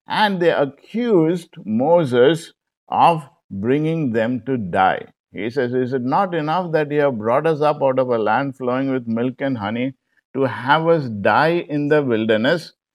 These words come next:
But you would also lord it over us. He says, "Hey, not only have you not given us what you promised, a land of milk and honey, but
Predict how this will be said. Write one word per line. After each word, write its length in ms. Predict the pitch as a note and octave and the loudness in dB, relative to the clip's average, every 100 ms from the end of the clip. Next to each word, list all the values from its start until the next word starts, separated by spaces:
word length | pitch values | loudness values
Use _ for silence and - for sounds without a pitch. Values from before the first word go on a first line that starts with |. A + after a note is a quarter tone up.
| _ - | _ -8
But 260 | G#2 D#3+ D#3+ | 0 0 2
you 120 | E3+ | 0
would 140 | E3+ | 2
also 420 | C3+ C3+ D#3+ - G3 | 4 4 2 -2 -2
lord 340 | C#3+ A#2+ C#3+ | 4 6 6
it 140 | E3 D#3+ | 4 4
over 300 | D3 D3+ C3+ | 4 4 4
us. 300 | D#3+ D#3+ - _ _ _ _ _ _ _ | 0 -4 -18 _ _ _ _ _ _ _
He 240 | - E3+ | -8 -6
says, 400 | F3 E3+ D#3+ E3 _ - | -2 -2 -2 -4 _ -12
"Hey, 480 | G3+ G#3 D3 - _ _ _ _ _ - | -6 -2 -2 -4 _ _ _ _ _ -10
not 320 | G#2 G#2+ C3 | -4 -2 0
only 680 | D#3+ F#3+ G#3 E3+ G3+ F3 D#3+ _ _ | 0 0 2 2 2 0 -10 _ _
have 420 | - B2 D3+ D#3+ | -6 2 4 4
you 360 | E3 D#3+ D3+ C3 | 2 2 0 -4
not 680 | G2+ F#2+ G#2+ B2+ D3+ B2 C3 _ _ _ G2 G2 | -6 -4 0 2 2 0 -16 _ _ _ -16 -2
given 340 | C3 E3 D#3+ | 0 2 2
us 200 | D3+ C3 | 2 0
what 300 | B2+ B2 B2 | 0 0 0
you 180 | B2+ A#2 | -4 -4
promised, 640 | - A2 D3 B2 F#2+ G2 | -2 -2 0 -2 -6 -6
a 100 | G2+ | -4
land 400 | A2 A#2 B2 A#2+ A2 - | -2 -2 -2 -4 -8 -12
of 200 | G2 G2 | -10 -8
milk 320 | G2 A#2+ - | -6 -6 -4
and 200 | B2 A2 | -4 -4
honey, 400 | F#2+ F2+ A#2 D3 _ _ _ - | -4 -4 -6 -8 _ _ _ -14
but 440 | F2+ - - C3 | -6 0 0 -2